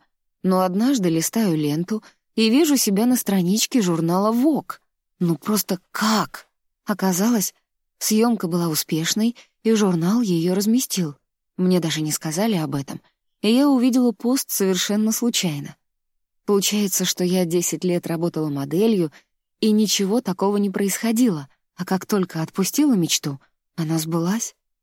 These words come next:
Не верю, что это случайность. Камилла Сулейменова. История шестнадцатая,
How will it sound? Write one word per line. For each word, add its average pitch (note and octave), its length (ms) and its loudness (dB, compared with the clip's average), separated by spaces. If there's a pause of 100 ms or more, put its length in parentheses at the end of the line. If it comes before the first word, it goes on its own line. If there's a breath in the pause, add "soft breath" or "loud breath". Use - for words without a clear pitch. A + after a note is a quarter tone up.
(280)
Не G#3+ 220 4
верю, G#3 280 2
что - 220 -6
это D3+ 220 -6
случайность. D3 720 -6 (520)
Камилла F3+ 640 0
Сулейменова. C#3+ 840 0 (2000)
История B3+ 640 4
шестнадцатая, F3+ 1000 -2